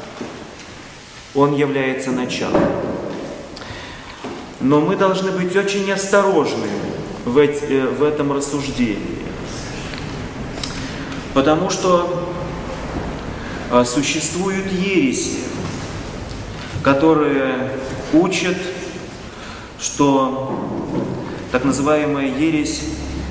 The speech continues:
а, суб-, э, субординационализма. А, якобы существует некая субординация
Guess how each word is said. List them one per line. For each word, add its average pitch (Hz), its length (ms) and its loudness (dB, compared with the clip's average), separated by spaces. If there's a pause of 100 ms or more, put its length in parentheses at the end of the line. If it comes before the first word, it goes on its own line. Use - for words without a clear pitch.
(760)
а, 120 320 4
суб-, 147 260 0 (160)
э, 135 400 2
субординационализма. 147 1400 2 (1700)
А, 120 540 2 (1700)
якобы 156 420 6
существует 165 960 4
некая 165 360 2
субординация 160 1160 2